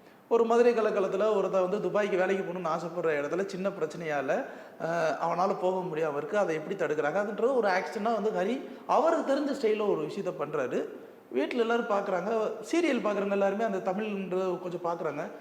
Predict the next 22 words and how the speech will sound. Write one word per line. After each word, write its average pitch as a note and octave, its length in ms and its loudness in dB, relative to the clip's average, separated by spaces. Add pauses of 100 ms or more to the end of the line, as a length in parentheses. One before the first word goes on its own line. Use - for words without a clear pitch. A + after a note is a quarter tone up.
(200)
"தமிழன் D#4 320 0
படத்தை B3 240 4
விட B3 120 2
தமிழ் A3+ 220 -2
படம் F#3+ 220 -4
நல்லா D#3 160 -4
இருக்கு, D3 200 -8
தமிழன் B3+ 340 2
படத்தை A3+ 240 2
விட A3 100 2
தமிழ் G3+ 320 -2
படம் F#3 160 -2
நல்லா E3+ 200 2
இருக்கு" E3 200 0
அப்படின்ன D#3 220 0
உடனேவும் D3 460 -4 (280)
ஷிஃப்டிங் D4+ 360 0
பேசிஸ்ல A3+ 340 2
பி B3 120 0
என் B3+ 140 2
சில G3+ 240 -2
வரும்ல, C#3+ 260 0